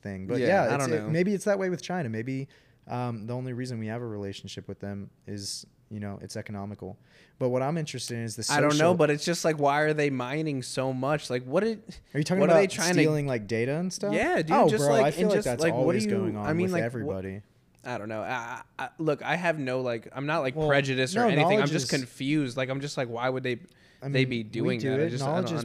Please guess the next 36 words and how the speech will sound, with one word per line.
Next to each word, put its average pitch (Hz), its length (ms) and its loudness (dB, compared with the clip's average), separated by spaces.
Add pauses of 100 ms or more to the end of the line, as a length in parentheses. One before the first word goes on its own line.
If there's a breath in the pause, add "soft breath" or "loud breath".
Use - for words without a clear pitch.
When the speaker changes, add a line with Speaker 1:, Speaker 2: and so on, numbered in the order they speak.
Speaker 1:
power, 143 180 -2
Speaker 2:
understand 117 140 -2
Speaker 1:
man. 117 120 -4
Speaker 2:
it. - 20 -2
Speaker 1:
I, 135 180 -2
I - 40 2
was 151 200 -4
in 160 80 -6 (320)
cybersecurity. 95 580 -10 (120)
And, - 100 -10
Speaker 2:
Yeah, 175 140 -2
Speaker 1:
and, 113 160 -4
Speaker 2:
that's 131 120 -2
what 160 100 0
I'm - 20 2
Speaker 1:
and, 147 80 -2
Speaker 2:
saying. 180 260 0
Speaker 1:
and 139 100 0
Speaker 2:
So 151 180 2
it's 147 100 0
Speaker 1:
so 165 80 4
Speaker 2:
just 151 60 2
Speaker 1:
it's 151 80 -2
Speaker 2:
like 143 100 2
Speaker 1:
just, 127 180 -4
it, 135 180 -8
that's 135 220 -4
the - 80 -8
next 127 300 -6
war. 117 340 -6
Is 107 240 -14
it's - 160 -18
all 117 160 -2
gonna 120 180 -4
be 117 260 -6 (100)
cyber, 101 480 -6